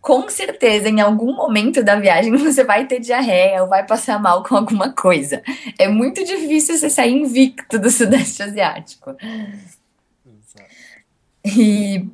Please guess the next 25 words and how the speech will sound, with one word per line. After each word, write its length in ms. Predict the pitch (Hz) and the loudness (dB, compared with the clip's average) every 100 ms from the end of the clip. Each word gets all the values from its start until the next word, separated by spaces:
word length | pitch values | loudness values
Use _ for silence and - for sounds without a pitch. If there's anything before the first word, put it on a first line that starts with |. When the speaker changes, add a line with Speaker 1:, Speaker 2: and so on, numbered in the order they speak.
| - | -4
Speaker 1:
bom, 320 | 160 208 170 | 2 4 4
aí 160 | 165 185 | 4 2
depois 460 | 208 208 202 269 | 0 2 4 6
dessa 260 | 269 262 220 | 4 2 2
loucura 640 | 220 220 - 226 269 233 | 0 -2 -4 2 4 4
da 100 | 190 | 2
Khao 200 | 185 185 | 0 -2
San 340 | - 180 175 | 2 0 2
Road, 560 | 165 143 160 208 254 262 - _ _ | 2 2 2 2 0 -2 -6 _ _
eu 140 | - 180 | 2 2
fui 380 | - 196 196 190 | 2 -4 -4 0
pra 720 | 202 185 180 180 180 175 175 | 2 4 4 2 2 0 -2
Chiang 440 | - - 208 254 285 | -6 -2 2 2 4
Mai, 400 | 214 156 175 - _ _ _ _ _ | 4 4 2 -2 _ _ _ _ _
que 160 | - 214 | -4 2
é 80 | 233 | 2
um 140 | 311 | 0
lugar, 420 | 320 190 196 208 | -4 0 2 2
assim, 240 | 202 190 208 | 0 -6 -12
que 160 | - 226 226 214 - | -10 -6 -4 -6 -10
fiquei 200 | - 247 | -6 -4
encantadíssima 1200 | 240 254 254 262 320 214 180 202 202 - 170 156 | -2 0 2 2 2 0 0 0 0 0 0 -2
com 160 | 156 160 | -4 -6
Chiang 300 | - 160 151 | -4 -4 -2
Mai. 320 | 135 135 | 2 2